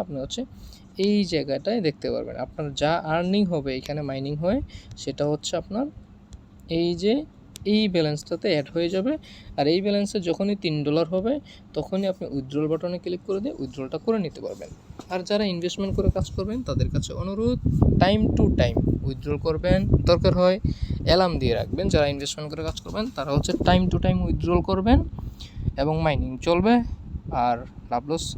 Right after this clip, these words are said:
দুটাই আপনার, আপনার টাকা। আজকের মতো ভিডিওটি এইখানেই বিদায় নিচ্ছি। আল্লাহ হাফেজ। প্রজেক্টে ইনস্ট্যান্টলি পেমেন্ট করে ইনভেস্টমেন্ট সাইট কতদিন পেমেন্ট করবে বা কতদিন থাকবে, এই সম্পর্কে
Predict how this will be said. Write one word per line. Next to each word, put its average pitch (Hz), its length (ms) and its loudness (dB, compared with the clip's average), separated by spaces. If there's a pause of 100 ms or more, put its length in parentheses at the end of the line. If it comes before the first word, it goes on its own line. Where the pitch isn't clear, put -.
দুটাই 117 280 -6
আপনার, 185 280 -4
আপনার - 200 -6 (100)
টাকা। - 160 -8 (280)
আজকের 196 220 -4
মতো 196 120 -2
ভিডিওটি 180 340 -4
এইখানেই 165 340 -4
বিদায় 127 280 -4
নিচ্ছি। 123 260 -4 (160)
আল্লাহ 135 220 -2
হাফেজ। - 260 -12 (100)
প্রজেক্টে 127 320 -6 (100)
ইনস্ট্যান্টলি 180 440 -2
পেমেন্ট 180 260 -4
করে 190 160 -2
ইনভেস্টমেন্ট 151 500 -6
সাইট 165 180 -2 (920)
কতদিন 175 320 2 (100)
পেমেন্ট 190 260 -4
করবে 208 260 -2
বা 151 60 0 (100)
কতদিন 143 280 2
থাকবে, 156 240 -4 (160)
এই 123 100 0
সম্পর্কে - 500 -2